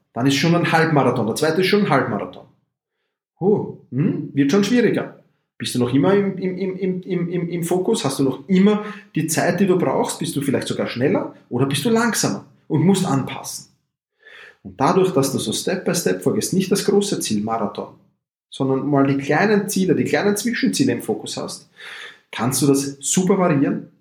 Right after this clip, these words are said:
und bist dadurch auch mental stärker. Weil du siehst nicht ein Ziel, das elendsweit entfernt ist und vielleicht riesengroß ist,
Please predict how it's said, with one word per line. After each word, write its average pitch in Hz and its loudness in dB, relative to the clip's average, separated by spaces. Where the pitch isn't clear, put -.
und 202 -2
bist 202 0
dadurch 190 2
auch 180 -2
mental 170 0
stärker. - -2
Weil 139 0
du 170 0
siehst 208 2
nicht 208 0
ein 202 0
Ziel, 202 2
das 190 0
elendsweit 196 2
entfernt 160 0
ist 214 2
und 185 -2
vielleicht 160 0
riesengroß 135 0
ist, - -6